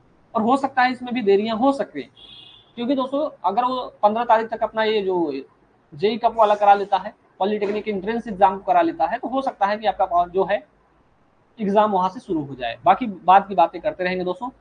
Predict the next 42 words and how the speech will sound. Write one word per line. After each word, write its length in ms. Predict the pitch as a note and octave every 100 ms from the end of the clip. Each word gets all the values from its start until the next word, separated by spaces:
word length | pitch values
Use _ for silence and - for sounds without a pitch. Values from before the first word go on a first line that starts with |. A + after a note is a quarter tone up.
| _ -
आज 220 | F#3+ A#3
के 80 | -
लिए 120 | A3
हम 120 | G#3
इतना 200 | F3+ G3
ही 80 | F#3+
रखेंगे। 300 | G3 G3 G3
अपना 280 | G#3+ F3 F#3+
जो 160 | F#3+ F#3+
है 80 | F#3+
notes 300 | F3 A3+ A3
इसका 200 | - G3+
जरूर 240 | E3+ F#3
बना 180 | F#3 F3+
लीजिएगा, 320 | F3 F3+ G3+
जो 160 | G3 F3+
भी 100 | G3+
चीजें 180 | G#3 G3
मैंने 160 | F#3
आज 100 | F3 -
समझाई, 440 | F3 E3 F3+ G#3+ - - _ _
power 160 | F3+ A3+
factor 240 | A3 G3+ G3+
क्या 160 | G3+
होता 200 | F#3+ G3+
है, 100 | A#3
इसके 200 | G3 F3+
definitions 440 | E3 E3 E3+ G#3 G#3
को 120 | F#3
जरूर 220 | E3 F#3+
लिख 140 | G#3 G3
लीजिएगा 200 | F#3 F3+
अपने 120 | F3
notes 300 | F3 F#3+ G#3
में, 80 | G3
हिंदी 260 | E3 E3+
English 320 | G3+ G3 F#3+ F3+
दोनों 240 | D#3+ F3+
में 80 | G3
लिखिएगा, 360 | F#3+ F3+ G#3+ - _ _ _ _ _ _ _ _ _ _ _ _ _ _ _ _ _ _ _ _
ठीक 120 | B3 A3+
है। 160 | C#3+